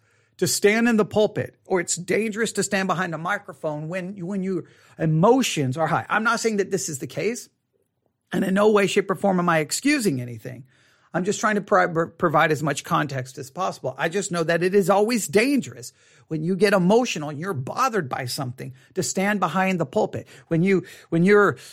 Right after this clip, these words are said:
you know, you're getting ready, getting ready to do a podcast episode and someone's emailing you saying, you know, "You're an idiot," or whatever, you gotta be careful because that can be the wrong time to record or the wrong time to go live. I'm not saying that's the situation,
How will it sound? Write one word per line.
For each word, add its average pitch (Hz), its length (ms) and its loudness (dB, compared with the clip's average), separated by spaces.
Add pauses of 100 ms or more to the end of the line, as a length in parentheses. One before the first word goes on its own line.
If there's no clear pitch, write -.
(120)
you 170 100 0
know, 160 240 4 (180)
you're 185 100 4
getting 202 180 2
ready, 202 320 2 (180)
getting 220 540 2
ready 208 240 4
to 170 40 -6
do 190 180 6
a 151 60 4
podcast 196 720 0
episode 139 460 -2
and 135 100 -8
someone's 196 340 0
emailing 180 460 0
you 143 220 -4
saying, 151 360 -2
you 160 140 -4
know, 147 120 -4
"You're 208 180 2
an 196 100 2
idiot," 202 280 0
or 196 60 -4
whatever, 190 460 2
you 190 140 -10
gotta 233 240 -8
be 226 100 -8
careful 214 400 -6
because 156 300 -4 (240)
that 202 100 4
can 220 140 0
be 202 80 2
the 180 100 2
wrong 202 340 4
time 196 320 2
to 185 100 0
record 190 420 4
or - 20 2
the 170 80 0
wrong 175 260 2
time 165 220 -2
to 160 80 0
go 131 160 -4
live. 131 400 0
I'm 196 140 -4
not 208 160 -4
saying 202 160 -8
that's 185 180 -6
the 175 60 -10
situation, 208 640 -4